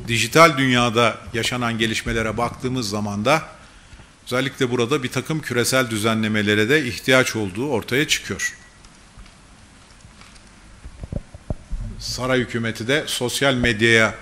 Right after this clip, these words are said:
sansür uygulayacak bir takım yollar aramak yerine ülkenin verilerinin korunmasına yönelik düzenlemelere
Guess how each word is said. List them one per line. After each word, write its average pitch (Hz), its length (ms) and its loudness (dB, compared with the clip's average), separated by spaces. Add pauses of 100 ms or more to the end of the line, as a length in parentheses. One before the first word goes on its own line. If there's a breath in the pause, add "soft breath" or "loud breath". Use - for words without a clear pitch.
(320 loud breath)
sansür 139 480 0
uygulayacak 120 960 4 (380 loud breath)
bir 156 100 0
takım 135 340 2
yollar 135 360 4
aramak 139 500 6
yerine 123 420 4 (300)
ülkenin 127 500 -2
verilerinin 127 480 4
korunmasına 131 600 -2
yönelik 123 500 2 (480 soft breath)
düzenlemelere 127 920 4